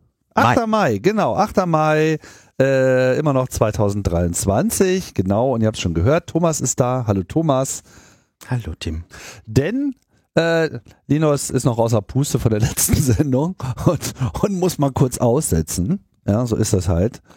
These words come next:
Speaker 1: Ähm, ja, aber wir wollten dich ja sowieso mal wieder, äh, zurück in der Sendung begrüßen und insofern passt das ja ganz gut.
Speaker 2: Ja, freut mich hier zu sein. Und wir haben einen fetten Themensack mitgebracht.
Speaker 1: Ja,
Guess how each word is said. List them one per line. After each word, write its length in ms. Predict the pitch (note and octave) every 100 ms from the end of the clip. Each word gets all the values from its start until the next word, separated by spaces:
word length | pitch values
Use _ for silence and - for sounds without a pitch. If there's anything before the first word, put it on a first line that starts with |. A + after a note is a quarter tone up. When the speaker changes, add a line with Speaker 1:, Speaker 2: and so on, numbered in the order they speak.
| _ _ -
Speaker 1:
Ähm, 640 | A#2 B2 A#2+ A#2+ A#2+ B2 _ -
ja, 180 | G#3
aber 220 | G#2 B2+ C#3
wir 60 |
wollten 200 | D#3 D3+
dich 140 | D3+ D#3
ja 140 | D3
sowieso 580 | C#3 C#3+ C#3 C#3+ D#3+ E3
mal 220 | C3 A#2+
wieder, 400 | A#2 A2 G#2 F#2 -
äh, 180 | G2 F#2+
zurück 340 | - G#2+ C#3
in 100 | G#2
der 100 | F#2+
Sendung 400 | G2+ B2 G2+ F#2+
begrüßen 760 | G2+ F2+ F2+ - F2 - D3 D3+
und 160 | G#2+
insofern 600 | A2+ G#2+ A2 B2 C#3 C#3+ - - - - -
passt 200 | C#3 C3+
das 120 | B2+
ja 100 | A2+
ganz 240 | G#2+ G2 -
gut. 320 | E2 - - - _ _ _ _ _ _ _ _
Speaker 2:
Ja, 280 | D3+ G2+ E2
freut 240 | - A#2+ D3
mich 120 | C3
hier 100 | D3
zu 140 | -
sein. 440 | B2+ B2+ B2 B2 C#3 _ - - - - - - _
Und 140 | E3+ F3+
wir 120 | E3+
haben 140 | F3
einen 220 | F3 D#3
fetten 320 | C#3+ - - C#3+
Themensack 480 | A#2 G2+ G2 E2+
mitgebracht. 560 | G2 - F#2+ E2 - - - - - -
Speaker 1:
Ja, 340 | C#3+ A#2 G3